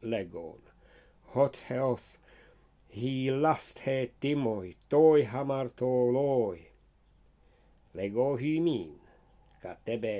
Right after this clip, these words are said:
hutos dedicaio menos eiston oikon autu par ekeinon. Hoti paso hypson he auton,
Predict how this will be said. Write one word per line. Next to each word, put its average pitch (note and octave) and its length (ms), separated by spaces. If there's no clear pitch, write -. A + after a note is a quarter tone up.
hutos B2 640
dedicaio F2+ 760
menos C#3+ 580
eiston G2+ 680
oikon C3 480
autu B2+ 540
par C3 260
ekeinon. A#2+ 680
Hoti B2 300
paso D#3+ 480
hypson F3 680
he G2+ 140
auton, F2+ 720